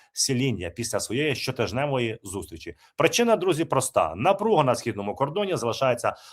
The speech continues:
довгостроковим фактором, і влада шукає радикальних рішень. Демонтаж рейок — один із варіантів,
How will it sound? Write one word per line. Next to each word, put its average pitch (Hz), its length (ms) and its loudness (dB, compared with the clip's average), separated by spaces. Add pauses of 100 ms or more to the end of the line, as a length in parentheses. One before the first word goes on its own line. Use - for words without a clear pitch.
довгостроковим 120 640 2
фактором, 156 500 2
і 127 120 -2
влада 165 320 2
шукає 143 540 0 (220)
радикальних 127 680 2
рішень. 87 360 -10
Демонтаж 127 560 2
рейок — 190 380 -2
один 117 400 0
із 110 220 -6
варіантів, 156 680 -2